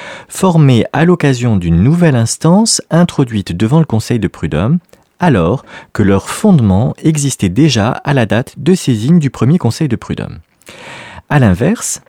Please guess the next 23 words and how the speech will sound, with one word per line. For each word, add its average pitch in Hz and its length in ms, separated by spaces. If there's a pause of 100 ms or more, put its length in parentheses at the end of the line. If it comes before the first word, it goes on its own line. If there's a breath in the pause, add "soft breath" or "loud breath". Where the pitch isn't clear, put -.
(300)
toutes - 180
les 202 100
demandes 127 540
concernant 127 420
l'exécution 110 540
du 80 140
même 147 240
contrat 143 320
de - 60
travail 113 420
formé 90 400
à 78 80
l'occasion 127 560
d'une 82 200
même 156 240
instance 175 640 (480 loud breath)
étaient 214 240
recevables 120 760 (100)
jusqu'au 123 500
dénouement 98 460
définitif 110 560
de 87 100
celle-ci, - 540